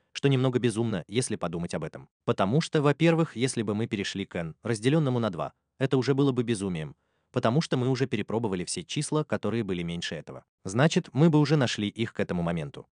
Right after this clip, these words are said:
И если ты думаешь, что на самом деле это немного сложнее, то более стандартным математическим способом решения этой проблемы на самом деле было бы только увеличить квадратный корень из n.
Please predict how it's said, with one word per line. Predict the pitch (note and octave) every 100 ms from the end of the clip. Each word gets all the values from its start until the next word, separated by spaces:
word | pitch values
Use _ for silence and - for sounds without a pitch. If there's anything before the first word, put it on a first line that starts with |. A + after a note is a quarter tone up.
| -
И | D3
если | E3 D#3 B2
ты | A2+
думаешь, | A2 D3+ C#3+ F2
что | - G2
на | F#2+
самом | G#2+ F#2+ F2+
деле | B2 C#3
это | A2+ A#2 G#2+
немного | G#2 G#2+ F#2
сложнее, | - F2 F#2+ B2 C3+ _ _
то | -
более | B2+ D3+ C3+
стандартным | - G#2+ G2+ F#2+ - F#2
математическим | F#2 G2+ F#2+ G2+ - E2
способом | D#2+ A2+ - F#2
решения | E2 - G2 D#2+
этой | D2+
проблемы | D#2+ D#2+ F2+ C#3+
на | D3 G#2
самом | G2 F2 F2
деле | G#2+ C3+
было | A2+ A#2+
бы | G#2+
только | G2+ A2 -
увеличить | A2+ F#2 F#2 -
квадратный | - E2 E2 G#2+ A#2
корень | - F2+ E2
из | D#2+
n. | D#2 C2+